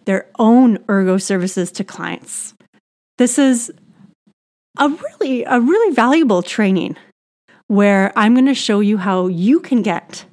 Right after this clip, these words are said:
new customers, make more money,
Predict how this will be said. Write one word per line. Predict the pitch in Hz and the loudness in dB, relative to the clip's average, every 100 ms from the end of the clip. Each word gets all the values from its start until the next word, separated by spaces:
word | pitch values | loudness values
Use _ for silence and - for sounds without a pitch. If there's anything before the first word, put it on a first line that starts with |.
| _ _ _ _ _ _ _ _ - | _ _ _ _ _ _ _ _ 0
new | 202 | 0
customers, | 190 190 190 - 269 359 440 - - - _ _ _ _ _ _ | 0 -2 -2 0 2 0 -2 -8 -12 -20 _ _ _ _ _ _
make | 220 202 190 - - | 0 2 0 -6 -8
more | 233 202 220 247 247 262 262 | 0 2 4 4 2 0 -2
money, | 202 190 196 233 311 | -2 0 2 2 0